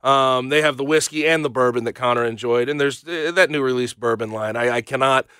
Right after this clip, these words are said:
rave about it enough. There's four separate bottles. I'm sure Connor got one of the cask strength bottles. They have a four-year and a five-year. They have the bottled and bond. They have the regular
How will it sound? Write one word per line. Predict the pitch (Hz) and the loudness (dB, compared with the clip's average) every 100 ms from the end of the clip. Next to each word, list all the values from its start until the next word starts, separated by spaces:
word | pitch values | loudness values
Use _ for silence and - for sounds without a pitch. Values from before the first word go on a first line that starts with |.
| _ | _
rave | 123 135 135 127 | 0 2 2 0
about | 117 117 117 | 2 2 0
it | 107 | -2
enough. | 110 110 | -2 -2
There's | 131 117 | -2 -4
four | 151 135 | 0 0
separate | 139 123 113 | 2 0 0
bottles. | 110 113 113 110 - _ 131 | 0 0 0 -4 -10 _ -2
I'm | 127 | 2
sure | 147 | 2
Connor | 123 139 127 | 2 2 2
got | 120 120 123 | 2 0 2
one | 139 139 | 2 2
of | 110 | -2
the | 113 | -4
cask | 135 110 | 0 0
strength | - 117 98 | -2 -6 -4
bottles. | 117 113 104 | -4 -2 -2
They | 120 | 0
have | 113 | -2
a | 104 | -4
four-year | 156 151 139 135 | -2 0 2 0
and | |
a | 123 | 0
five-year. | 120 110 104 113 | 0 0 0 -2
They | 120 | 2
have | 160 | 2
the | 143 | 2
bottled | 123 117 117 | -2 -2 -2
and | 110 | -4
bond. | 101 101 107 | -4 -2 2
They | 135 | 2
have | 156 | 2
the | 147 | -2
regular | 127 117 117 117 | -2 -2 -2 -2